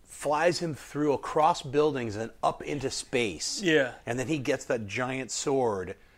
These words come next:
Speaker 1: and cuts it. Uh, that to me, just talking about it, the hair on my hand, I,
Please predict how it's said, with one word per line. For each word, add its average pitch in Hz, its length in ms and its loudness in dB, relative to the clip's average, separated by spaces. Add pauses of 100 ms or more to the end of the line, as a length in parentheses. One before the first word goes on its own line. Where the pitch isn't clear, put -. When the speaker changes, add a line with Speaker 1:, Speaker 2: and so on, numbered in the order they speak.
Speaker 1:
and 131 200 -4
cuts - 380 2
it. - 240 -4
Uh, 147 100 2 (520)
that 156 240 4
to 208 100 -4
me, 160 480 -2 (340)
just 185 160 -2
talking 185 300 8
about 131 240 8
it, 110 80 -4
the 107 80 -6
hair 123 260 0
on 127 120 0
my 113 120 -4
hand, 107 320 -6
I, 123 160 -2